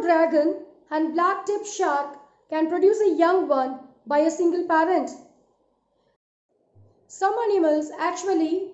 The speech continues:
turns male to female and give birth to the young ones, like clownfish. The example will be clownfish, and then animals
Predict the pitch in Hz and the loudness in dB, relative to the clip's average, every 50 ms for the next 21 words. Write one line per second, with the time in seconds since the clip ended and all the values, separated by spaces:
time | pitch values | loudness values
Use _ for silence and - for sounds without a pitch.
0 | - - - _ _ _ - 370 370 392 427 480 - - - 330 339 359 381 427 | -16 -20 -20 _ _ _ 2 4 4 4 4 0 -2 -2 0 0 2 2 0 0
1 | 440 427 453 427 - - 392 415 415 381 330 285 277 285 330 - 285 311 320 - | 0 0 -2 -2 0 2 2 4 4 4 2 2 2 0 -2 -2 0 0 2 4
2 | 359 392 403 - - 330 330 339 339 - - - - - - _ _ _ _ _ | 4 2 4 4 4 4 4 4 2 -2 -6 -14 -18 -20 -20 _ _ _ _ _
3 | _ _ _ _ _ _ - 349 359 349 359 339 339 320 320 311 302 330 320 330 | _ _ _ _ _ _ -6 -4 -4 -2 0 2 2 2 2 2 4 4 4 4
4 | 370 - - - - - - 277 285 330 330 339 339 339 - - - - - 370 | 4 0 -6 -10 -16 -16 -10 -6 -2 0 2 2 2 0 -2 -8 -12 -6 0 4
5 | 370 359 370 370 381 381 - 349 339 277 254 - - - - - - 294 302 302 | 6 6 6 6 4 2 0 0 2 2 2 0 -6 -14 -10 -4 0 0 0 0
6 | - 370 359 370 370 392 370 320 339 330 311 349 381 466 466 - 359 339 339 349 | 2 2 2 2 2 2 0 2 2 0 2 2 0 2 2 4 4 6 6 4
7 | 339 - 349 359 453 571 - - - - - _ _ _ _ - 311 330 320 320 | 2 0 0 0 0 -2 -4 -8 -14 -20 -20 _ _ _ _ 0 2 4 4 6
8 | 339 330 330 339 359 403 392 392 381 330 320 - - - | 6 4 4 4 4 4 6 6 6 6 6 4 0 -6